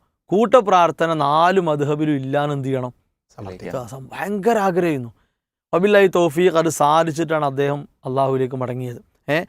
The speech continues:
Speaker 1: നമസ്കാരാനന്തര കൂട്ടപ്രാർത്ഥന ഇതാണ് മദ്ഹബുകളിലുള്ളത്. ഇത്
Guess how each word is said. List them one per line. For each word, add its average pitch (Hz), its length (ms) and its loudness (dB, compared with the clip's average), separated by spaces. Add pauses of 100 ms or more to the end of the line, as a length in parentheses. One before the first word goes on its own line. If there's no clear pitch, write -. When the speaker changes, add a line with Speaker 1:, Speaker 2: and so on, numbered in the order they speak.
(400)
Speaker 1:
നമസ്കാരാനന്തര 208 1040 6
കൂട്ടപ്രാർത്ഥന 156 840 0
ഇതാണ് 151 440 2
മദ്ഹബുകളിലുള്ളത്. 131 1080 -4 (640)
ഇത് 220 280 2